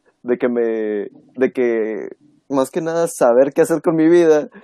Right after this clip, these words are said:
en cierto punto así de la carrera, así como que, ah, cuando cumplan los veinte, ahora sí voy a saber qué hacer con mi vida.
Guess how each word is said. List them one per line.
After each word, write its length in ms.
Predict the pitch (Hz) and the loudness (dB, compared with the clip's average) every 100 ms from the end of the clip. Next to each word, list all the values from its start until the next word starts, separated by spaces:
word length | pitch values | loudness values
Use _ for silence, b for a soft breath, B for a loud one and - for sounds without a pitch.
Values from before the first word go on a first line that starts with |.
| B | B
en 140 | 139 135 | -2 2
cierto 300 | 151 135 170 | 0 0 -4
punto 360 | - 175 170 160 | 0 0 2 -2
así 120 | 147 | 0
de 120 | 156 | 0
la 100 | 160 | 0
carrera, 300 | 156 147 160 | 0 0 0
así 120 | 143 - | 0 -2
como 240 | 151 139 | 0 0
que, 180 | - 127 | -2 0
ah, 120 | 120 160 | 0 0
cuando 220 | 165 147 | 0 0
cumplan 380 | 160 151 190 175 | -4 -2 0 2
los 160 | 156 139 | 2 4
veinte, 420 | 180 202 - 147 | 2 2 -4 -2
ahora 160 | 143 | 0
sí 140 | 160 170 | -2 -4
voy 100 | 175 | -4
a 60 | |
saber 240 | 165 156 160 | 0 0 0
qué 80 | 165 | -4
hacer 160 | 160 | -4
con 140 | 175 170 | -6 -2
mi 100 | 165 | 2
vida. 300 | 196 175 | 2 0